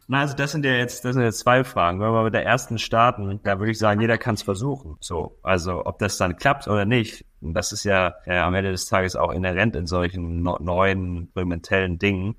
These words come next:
Das kann man vorher nicht wissen. Und deswegen würde ich auch einen Teufel tun und sagen, es gibt den einen oder anderen, dem, dem ich das nicht raten würde, sondern wenn man da Lust zu hat, sich da einzubringen, da muss man es versuchen. Wobei man fairerweise natürlich sagen kann, es gibt gewisse, ich sag mal,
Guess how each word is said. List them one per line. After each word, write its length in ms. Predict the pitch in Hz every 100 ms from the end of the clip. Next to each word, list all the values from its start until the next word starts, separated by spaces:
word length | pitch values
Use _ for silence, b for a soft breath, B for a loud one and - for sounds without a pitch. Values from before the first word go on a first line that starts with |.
| -
Das 180 | 120 -
kann 120 | 107
man 120 | 95
vorher 320 | 90 101 95
nicht 220 | 87 87
wissen. 380 | 92 104 87 98
Und 200 | - 85
deswegen 380 | 90 - 92 85
würde 120 | 92
ich 80 | 90
auch 80 | 82
einen 100 | 85
Teufel 300 | 104 95 92
tun 260 | - 92
und 80 | 87
sagen, 260 | 92 90 90
es 140 | 82
gibt 180 | 92 -
den 100 | 87
einen 180 | 85 92
oder 140 | 90
anderen, 360 | 90 90 87 87
dem, 260 | 90 85
dem 140 | - 87
ich 100 | -
das 180 | 85 104
nicht 220 | 101 -
raten 300 | 73 78 71
würde, 180 | 76 73
sondern 400 | 80 80 78 -
wenn 80 | 92
man 120 | 90
da 60 | 85
Lust 240 | 95 -
zu 120 | 107
hat, 120 | 107 -
sich 140 | 98
da 140 | 92
einzubringen, 520 | 82 90 - - 104 101
da 80 |
muss 240 | 92 90 -
man 320 | 95 92 92
es 80 | -
versuchen. 600 | - 87 107 120 92 127 -
Wobei 300 | 95 92 117
man 200 | 120 107
fairerweise 540 | - 107 104 101 101
natürlich 320 | 98 - 98 -
sagen 280 | 92 95
kann, 220 | 87 101 90
es 160 | 80
gibt 260 | - - -
gewisse, 580 | 82 95 - 95 92 87 - -
ich 160 | 85 -
sag 140 | 90
mal, 260 | 92 87